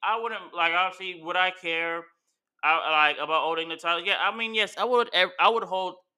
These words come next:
sorry, I would buy and literally have a collection of every single title that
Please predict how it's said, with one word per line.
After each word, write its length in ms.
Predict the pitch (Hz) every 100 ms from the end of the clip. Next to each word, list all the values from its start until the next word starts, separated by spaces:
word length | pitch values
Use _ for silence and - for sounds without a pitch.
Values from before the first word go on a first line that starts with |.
| -
sorry, 220 | 156 139
I 40 | 160
would 200 | 208 143
buy 420 | 156 156 151 139 - _ _
and 160 | 143 151
literally 720 | 151 151 147 139 139 131 120 _ -
have 140 | 151
a 40 | 151
collection 400 | 151 151 147 139
of 60 | 143
every 240 | 135 139
single 300 | - 143 135
title 560 | - 127 127 120 110 - _ _ -
that 340 | 139 131 127